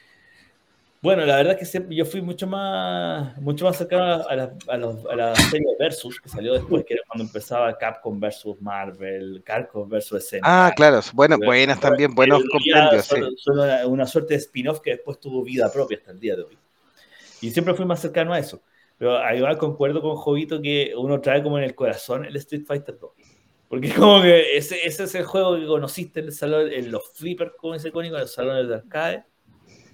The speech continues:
Speaker 1: en donde te fuiste a gastar la plata, en donde había un montón de hueones igual que uno, <laughs> hueón, tratando de aprender a jugar, hueón.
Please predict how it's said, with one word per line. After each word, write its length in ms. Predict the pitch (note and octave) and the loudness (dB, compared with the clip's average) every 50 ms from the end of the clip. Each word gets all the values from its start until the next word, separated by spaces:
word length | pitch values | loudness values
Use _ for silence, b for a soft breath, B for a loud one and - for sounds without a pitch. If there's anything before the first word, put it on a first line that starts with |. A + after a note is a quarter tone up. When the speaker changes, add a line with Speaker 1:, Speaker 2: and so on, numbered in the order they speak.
| _ _ - | _ _ -12
Speaker 1:
en 140 | - A2 A#2+ | -10 -8 -6
donde 320 | B2+ B2+ B2+ B2 A#2+ A#2 A#2 | -4 -4 -4 -2 -2 -2 -2
te 120 | A#2 B2+ A#2 | -2 -4 -6
fuiste 240 | - C#3+ D3 C#3+ C3+ | -6 -4 -2 -2 -2
a 20 | |
gastar 320 | B2+ A#2+ - - C#3 C3 | -2 -2 -4 -4 -4 -4
la 160 | B2+ - A#2 - | -2 -2 -4 -2
plata, 680 | D3+ E3 F3 E3 D#3+ D3 D3+ D3+ D3+ D3+ D3 C#3+ C#3 | -2 -2 -2 -2 -2 -2 0 2 2 2 2 2 0
en 120 | C3+ B2+ G2 | -2 -2 -6
donde 280 | B2+ B2+ B2+ B2 A#2 | -6 -6 -4 -2 -2
había 320 | A2+ A2+ B2+ C#3 C3+ C3 C3 | -2 -2 -2 -2 -2 0 -2
un 220 | B2+ A#2+ A#2+ A#2+ | -4 -6 -8 -6
montón 340 | B2+ C#3 C#3+ C#3 G3 F3 E3 | -4 -4 -2 -2 -2 -2 0
de 120 | E3 E3 | -2 -4
hueones 380 | D#3+ E3 E3 E3 E3 E3 D#3+ D#3 | -2 0 0 0 0 0 -2 -2
igual 240 | D3+ D#3 D3+ D3 D3+ | 0 0 -2 -2 0
que 80 | E3+ E3 | 2 4
uno, 280 | E3 E3+ E3 E3 D#3 | 6 6 6 4 6
<laughs> 40 | D#3 | 8
hueón, 200 | E3+ F#3+ F3+ - | 8 8 8 8
tratando 460 | A#3+ A3 G#3 G#3 G#3 G3 F#3 F3 E3+ | 8 8 8 10 8 8 8 6 6
de 220 | E3 E3 E3 D#3+ D3 | 6 6 8 6 6
aprender 380 | C#3+ D3+ D3+ D3 D3 D#3+ D3 | 4 2 -2 -2 -2 -2 -2
a 40 | C3 | -2
jugar, 580 | - - C3 C3 D3+ D#3+ E3 D#3+ D#3 D#3 D3+ D3 | -4 -8 -6 -4 -2 -2 0 0 0 0 0 0
hueón. 400 | C#3+ C#3+ C#3+ C#3+ C#3 C#3 C#3 | -2 -2 -4 -4 -6 -10 -14